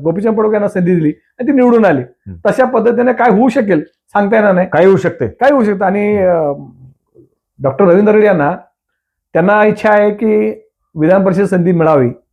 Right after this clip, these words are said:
Speaker 1: अशी त्यांची वैयक्तिक खाजगी मी बोलताना सांगितले त्यांनी
Speaker 2: हम्म.
Speaker 1: की मला विधान परिषद संधी
Speaker 2: मिळणार आहे.
Speaker 1: मिळावी,
Speaker 2: मिळणार आहे.
Speaker 1: मिळणार आहे. त्यामुळं मला इकडे काय जास्त इच्छा नाहीये.
Speaker 2: हम्म.
Speaker 1: तरी पक्ष काय निर्णय घेईल हे काही सांगता येणार नाही आपल्याला.
Speaker 2: हम्म.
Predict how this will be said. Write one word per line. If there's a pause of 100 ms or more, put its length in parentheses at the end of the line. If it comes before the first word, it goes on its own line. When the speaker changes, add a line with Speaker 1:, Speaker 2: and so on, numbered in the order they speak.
(560)
Speaker 1:
अशी
त्यांची
वैयक्तिक
खाजगी
मी
बोलताना
सांगितले
त्यांनी
Speaker 2:
हम्म. (180)
Speaker 1:
की
मला (100)
विधान
परिषद
संधी (440)
Speaker 2:
मिळणार
आहे.
Speaker 1:
मिळावी, (240)
Speaker 2:
मिळणार
आहे.
Speaker 1:
मिळणार
आहे.
त्यामुळं
मला
इकडे
काय
जास्त
इच्छा
नाहीये.
Speaker 2:
हम्म. (540)
Speaker 1:
तरी
पक्ष
काय
निर्णय
घेईल (120)
हे
काही
सांगता
येणार
नाही
आपल्याला.
Speaker 2:
हम्म.